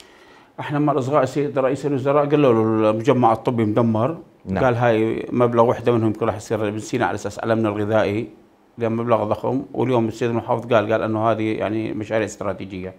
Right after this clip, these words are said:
Speaker 2: نعم.
Speaker 1: لكن عندنا الساعة مثلًا، شوف، الخنساء عاطلة اللي هي على القرض الكويتي على أساس كرفانية، بعدين سووها صبة كونكريتية، زادوا المبلغ سبع ملايين دو-، يورو أو دولار. لحد الآن الجانب الكويتي، أنا قبل العيد كنت بالمستشفى،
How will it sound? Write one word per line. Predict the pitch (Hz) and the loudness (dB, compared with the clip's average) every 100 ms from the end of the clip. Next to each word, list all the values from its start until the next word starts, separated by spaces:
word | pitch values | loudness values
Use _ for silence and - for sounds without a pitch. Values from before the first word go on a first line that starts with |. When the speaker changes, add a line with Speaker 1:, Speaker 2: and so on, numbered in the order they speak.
| - - | -18 -8
Speaker 2:
نعم. | 90 76 - | -8 -6 0
Speaker 1:
لكن | 135 135 120 | 0 0 -2
عندنا | 131 | -2
الساعة | 127 104 | -2 -2
مثلًا، | 113 120 | -2 -6
شوف، | 120 107 - | -6 -6 -6
الخنساء | 113 127 120 123 | -4 -4 2 4
عاطلة | 113 104 95 101 - _ _ _ _ _ _ _ - | 4 2 0 -6 -8 _ _ _ _ _ _ _ -8
اللي | 113 117 | -2 2
هي | |
على | 101 | 2
القرض | 107 120 110 | 2 0 0
الكويتي | 110 113 104 - 113 110 _ _ _ _ 101 | -2 -2 -2 -4 -8 -8 _ _ _ _ -4
على | |
أساس | 104 120 113 | -4 -6 -2
كرفانية، | 117 110 113 113 110 120 - | 0 2 2 2 -2 -4 -6
بعدين | 98 107 | -6 -6
سووها | 101 127 120 113 | -4 -2 -2 -2
صبة | 117 110 110 113 | -2 0 0 -2
كونكريتية، | 120 - 110 120 113 110 113 | -4 -8 -6 -4 -4 -2 -2
زادوا | 107 117 117 | 0 0 0
المبلغ | 113 113 110 | -2 -4 -6
سبع | 113 110 | -4 -4
ملايين | 110 110 113 110 | -2 -2 -2 -2
دو-، | - | -2
يورو | 113 110 110 | 0 0 0
أو | - 117 | -2 -2
دولار. | 110 110 110 110 120 127 - - _ _ _ | 0 0 2 0 0 -6 -18 -20 _ _ _
لحد | 120 127 123 | -10 -6 0
الآن | 117 113 | 0 2
الجانب | 120 117 113 | 2 0 -2
الكويتي، | - 127 123 123 | -2 -2 0 -2
أنا | 117 | -2
قبل | 127 120 | -4 -4
العيد | 113 127 120 | -2 -2 -4
كنت | - 113 - 117 | -4 -6 -6 -6
بالمستشفى، | 113 113 110 107 107 110 - 110 - 110 | -4 0 0 0 -2 -4 -8 -12 -4 -4